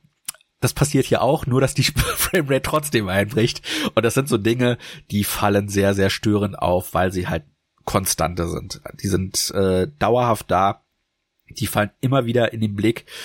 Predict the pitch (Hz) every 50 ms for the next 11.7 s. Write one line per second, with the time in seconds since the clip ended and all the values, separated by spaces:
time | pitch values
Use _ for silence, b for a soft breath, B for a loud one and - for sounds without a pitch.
0 | B B B B B B _ _ _ _ - 110 110 107 104 101 - 117 - -
1 | - - 117 107 104 107 104 101 104 104 104 101 101 92 - - _ - 104 101
2 | 107 101 - - 101 98 95 - - - - - 110 110 131 131 127 120 117 120
3 | 120 113 107 104 117 120 117 110 107 104 101 101 110 107 - 95 98 107 - -
4 | _ _ _ _ _ _ - 110 107 104 101 101 101 101 101 - - - 101 104
5 | 101 95 95 95 92 92 95 98 123 _ _ _ _ _ _ _ _ _ _ -
6 | - - _ _ _ - 127 113 107 107 107 107 104 110 - 104 - - 113 104
7 | 101 92 107 104 107 101 - - 104 - - 98 98 - - 151 151 151 - -
8 | - 123 127 127 123 - - 113 113 113 107 107 104 104 101 101 - - 107 110
9 | 127 135 - - - - 120 113 - - - B B B B B B B B B
10 | B B B B B _ _ _ _ - 131 120 113 110 110 110 110 - - 117
11 | - - 123 110 120 - - 113 117 117 - - - _